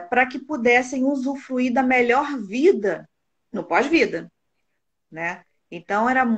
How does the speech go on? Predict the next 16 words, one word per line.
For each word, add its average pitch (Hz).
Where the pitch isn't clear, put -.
pra 214
eles, 247
era, 262
é, 190
é, -
não, 214
não, 240
era 285
uma 311
coisa 302
meio 285
contraditória, 254
né? 170
Eles 190
tinham 262
medo, 220